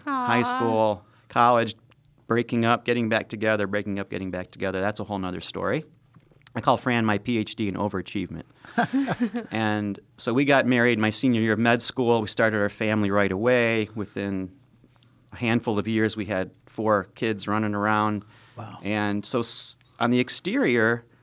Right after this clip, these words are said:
Speaker 1: things were looking pretty good. I had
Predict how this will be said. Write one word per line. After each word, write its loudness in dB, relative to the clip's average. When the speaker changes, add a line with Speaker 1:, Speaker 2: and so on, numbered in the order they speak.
Speaker 1:
things 2
were 2
looking 0
pretty -2
good. -2
I -6
had 0